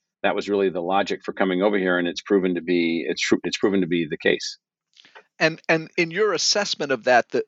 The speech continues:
Speaker 2: the culturally agile, uh, enough and that piece of it, because I think before that, as you say, it had a reputation as a party school.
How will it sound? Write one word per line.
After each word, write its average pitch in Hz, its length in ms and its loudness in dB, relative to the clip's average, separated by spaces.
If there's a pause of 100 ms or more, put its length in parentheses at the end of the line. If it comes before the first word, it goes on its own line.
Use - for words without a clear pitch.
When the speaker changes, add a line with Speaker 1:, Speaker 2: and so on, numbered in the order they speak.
Speaker 2:
the 127 100 0
culturally 160 680 -2
agile, 131 760 0 (100)
uh, 120 220 2 (100)
enough 123 540 -2 (100)
and 120 160 -8
that 147 300 2
piece - 320 0
of 104 100 -4
it, 98 140 -8 (240)
because 165 400 0
I 147 80 -2
think 208 280 0 (260)
before 175 320 0
that, 156 140 2
as 139 120 -6
you 196 60 -8
say, 143 260 0
it 131 100 -2
had 143 180 0
a 131 40 -8
reputation 143 640 0
as 135 140 -2
a 120 60 0
party 143 400 2
school. 135 520 -2